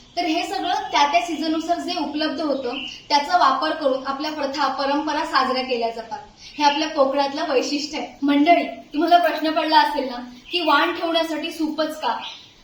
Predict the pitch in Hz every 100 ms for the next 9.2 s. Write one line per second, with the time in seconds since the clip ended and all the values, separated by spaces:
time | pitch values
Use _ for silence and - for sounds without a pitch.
0 | - 320 320 330 349 269 - 285 277 285
1 | 285 330 320 254 285 285 302 311 285 262
2 | 285 277 247 233 247 233 - - - -
3 | - 285 294 269 269 294 311 277 302 285
4 | 269 269 - 294 277 - 330 302 302 302
5 | 269 262 262 262 247 226 226 233 - -
6 | - - - 302 285 277 277 294 311 320
7 | 285 285 277 262 262 302 302 247 - -
8 | - - 262 269 311 285 269 339 320 277
9 | 262